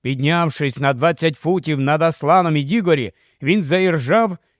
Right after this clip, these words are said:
і виконав стрибок у повітрі. Потім, зробивши над ними коло, він опустився на землю всіма чотирма копитами, незграбний, здивований,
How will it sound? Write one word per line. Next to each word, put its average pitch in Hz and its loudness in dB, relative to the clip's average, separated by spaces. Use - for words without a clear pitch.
і 151 -2
виконав 214 2
стрибок 175 0
у 175 0
повітрі. 156 -2
Потім, 165 0
зробивши 202 2
над 160 0
ними 165 0
коло, 190 0
він 175 0
опустився 170 -2
на 165 0
землю 180 0
всіма 180 0
чотирма 160 0
копитами, 143 -2
незграбний, 131 0
здивований, 147 0